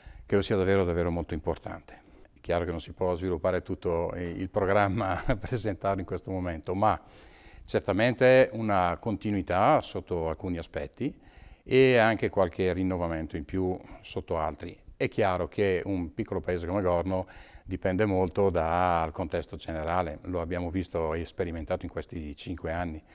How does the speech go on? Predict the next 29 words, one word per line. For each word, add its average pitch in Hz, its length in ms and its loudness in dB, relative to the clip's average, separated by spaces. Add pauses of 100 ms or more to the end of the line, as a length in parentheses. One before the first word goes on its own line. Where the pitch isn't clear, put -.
(480)
perché 92 180 0
l'esperienza 110 760 2
di 92 120 0
questi 101 320 0
cinque 107 360 0
anni 98 280 0
è 98 80 0
davvero 92 260 0
molto, 95 420 0
molto 95 440 2
diversa 87 600 0
da 80 380 -4
esperienze 85 600 -6
precedenti. 76 720 -10 (880)
Quindi 101 500 2
chiaramente 107 540 6
si - 120 -6
continuerà 98 600 4
con 98 220 0
una 104 200 0
gestione 113 460 0
del 107 140 0
bilancio, 104 560 0
perché 87 260 0
poi 95 240 2
i 90 60 -4
soldi 87 520 -2
sono 87 240 -6
importanti, 82 800 -8